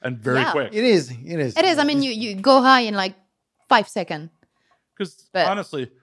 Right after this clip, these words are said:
Speaker 1: that's my problem with mushrooms and, like, L S D is, like, it's a time commitment. Like, I'm committing to being fucked up for quite some time.
Speaker 2: Yes.
Speaker 3: Mushroom, I
Speaker 2: I
Speaker 3: don't
Speaker 2: never tried L S D, did I?
Speaker 3: You tried.
Speaker 2: I did.
Speaker 3: Yeah,
Speaker 1: It
Speaker 3: we
Speaker 1: must not have been that memorable if you don't remember.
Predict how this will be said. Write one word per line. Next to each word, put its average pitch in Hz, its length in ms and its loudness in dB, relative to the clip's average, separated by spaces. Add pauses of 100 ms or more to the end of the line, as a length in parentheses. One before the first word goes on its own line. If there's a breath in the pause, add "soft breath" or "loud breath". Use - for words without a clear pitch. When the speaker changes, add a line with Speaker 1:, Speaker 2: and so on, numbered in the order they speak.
(140)
Speaker 1:
that's 151 200 0
my 156 100 2
problem 131 240 0
with 113 80 -6
mushrooms 120 480 -6
and, 113 240 -12
like, 107 160 -10
L 110 120 -6
S 101 80 -10
D 175 180 -4
is, 107 120 -10
like, 107 160 -6 (560)
it's - 160 -4
a 196 40 -8
time 165 280 0
commitment. - 580 -14
Like, 156 180 -4
I'm 170 280 0 (320)
committing 175 380 4
to 135 80 -4
being 127 180 -2
fucked - 260 -2
up 123 180 -6
for 107 180 -10 (240)
quite 139 220 0
some 123 120 -8
time. 101 320 -8
Speaker 2:
Yes. - 440 -2 (640)
Speaker 3:
Mushroom, 147 340 -6
I 139 60 -8
Speaker 2:
I - 20 -8
Speaker 3:
don't 226 140 4
Speaker 2:
never 392 160 4
tried 302 240 0
L 226 120 2
S 185 200 0
D, 202 220 -4
did 202 140 -2
I? 226 160 -2 (300)
Speaker 3:
You 123 120 -6
tried. 110 380 -8 (180)
Speaker 2:
I 277 100 2
did. 330 360 0 (440)
Speaker 3:
Yeah, 139 120 -6
Speaker 1:
It - 40 -2
Speaker 3:
we 123 40 -6
Speaker 1:
must 202 160 2
not 240 140 2
have - 20 -6
been 220 160 -2
that - 100 4
memorable 214 380 4
if - 80 -8
you 214 80 -6
don't 180 140 -4
remember. 180 420 -4